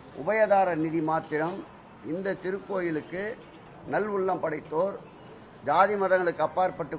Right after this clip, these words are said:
கூட இதில் ஒரு ஜெயின சமூகத்தை சார்ந்தவர் கூட ஒரு திருக்கோயிலுடைய, ஒரு சன்னதியினுடைய கட்டுமானத்திற்கு பொறுப்பேற்றிருக்கின்றார். அந்த வகையில் இந்த நான்கு பணிகள் பிளஸ் மண்டபத்தை சேர்த்து ஒன்றரை கோடி ரூபாய் அளவிற்கு உபயதாரர்களே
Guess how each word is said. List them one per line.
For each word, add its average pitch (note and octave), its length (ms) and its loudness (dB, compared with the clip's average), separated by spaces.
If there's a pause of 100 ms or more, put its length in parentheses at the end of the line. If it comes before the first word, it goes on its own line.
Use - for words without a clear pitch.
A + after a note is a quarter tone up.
கூட C#3+ 140 -2 (560)
இதில் D3+ 220 0
ஒரு C3+ 160 -4
ஜெயின F#3+ 320 0
சமூகத்தை D#3+ 480 -6
சார்ந்தவர் D3+ 440 -4
கூட C#3 120 -2 (640)
ஒரு E3+ 140 0 (180)
திருக்கோயிலுடைய, D#3+ 640 -2 (680)
ஒரு C#3+ 120 -2 (100)
சன்னதியினுடைய F3+ 580 -2 (640)
கட்டுமானத்திற்கு E3+ 800 0
பொறுப்பேற்றிருக்கின்றார். D#3 920 -4 (600)
அந்த F3+ 240 0
வகையில் F#3 380 4 (420)
இந்த D#3+ 120 -2 (120)
நான்கு F#3+ 420 2
பணிகள் G3 340 -4 (220)
பிளஸ் D#3+ 300 -4
மண்டபத்தை F#3 420 0 (120)
சேர்த்து F3+ 340 -4 (720)
ஒன்றரை A#3 400 2
கோடி F3+ 260 0
ரூபாய் F#3 320 6
அளவிற்கு E3 460 -2 (640)
உபயதாரர்களே G3 880 4